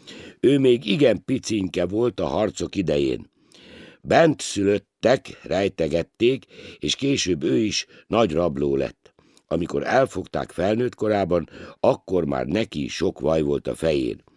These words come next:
Bob Warrens fiatalember, de már is szép sikert ért el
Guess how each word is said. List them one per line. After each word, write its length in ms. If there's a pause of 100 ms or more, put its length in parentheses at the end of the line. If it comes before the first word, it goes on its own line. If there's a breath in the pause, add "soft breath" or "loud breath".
(680 loud breath)
Bob 320
Warrens 600
fiatalember, 960 (200 soft breath)
de 120
már 280
is 120
szép 300
sikert 480
ért 280
el 260